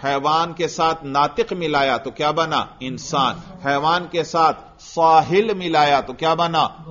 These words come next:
घोड़ा। हैवान के साथ नाहिक मिलाया तो क्या बना? गधा। तो मालूम हुआ, हैवान के जो अफराद खारिज में हैं,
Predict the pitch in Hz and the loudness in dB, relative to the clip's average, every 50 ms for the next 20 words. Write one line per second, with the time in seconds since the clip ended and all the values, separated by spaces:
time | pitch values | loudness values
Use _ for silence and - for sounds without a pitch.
0 | 165 110 127 143 151 156 156 127 - - - - - - 147 143 143 143 151 160 | -12 -4 0 2 4 6 6 4 4 0 -6 -14 -12 -4 0 0 2 2 2 2
1 | 170 175 170 147 165 156 147 - 175 165 151 139 117 - - - - 107 120 135 | 0 0 -4 -4 -4 -4 -4 -2 0 2 2 2 0 -4 -14 -20 -16 -12 -6 -2
2 | 156 165 170 165 143 131 160 202 208 - 190 170 165 160 160 151 143 143 143 143 | 2 2 2 2 2 0 -4 -6 -4 -4 -6 -4 -4 -4 0 2 4 4 6 4
3 | 143 143 139 131 - 160 160 165 165 180 175 170 165 135 101 - - - - 107 | 2 2 -4 -6 0 2 2 4 4 2 2 4 2 2 2 -2 -8 -16 -6 2
4 | 147 160 165 151 143 135 113 - - - - - - - - - - 135 131 131 | 4 4 4 4 2 2 0 0 -4 -12 -18 -18 -20 -20 -20 -8 -8 -6 -2 0
5 | 131 143 165 180 175 156 147 147 143 131 113 - - - - - - 147 143 139 | 0 0 0 -2 -4 -4 -2 0 2 2 0 0 -4 -14 -20 -6 -2 -2 0 2
6 | 156 160 170 175 160 175 170 147 170 165 151 - - 156 160 165 160 - - 151 | 2 0 0 -2 -4 -6 -4 -2 -2 -2 -2 -2 -2 0 0 0 -2 -2 2 4
7 | 147 151 165 185 196 180 165 160 147 135 135 143 127 - - - | 4 4 4 2 -4 -6 -10 -10 -8 -6 -6 -6 -6 -6 -10 -16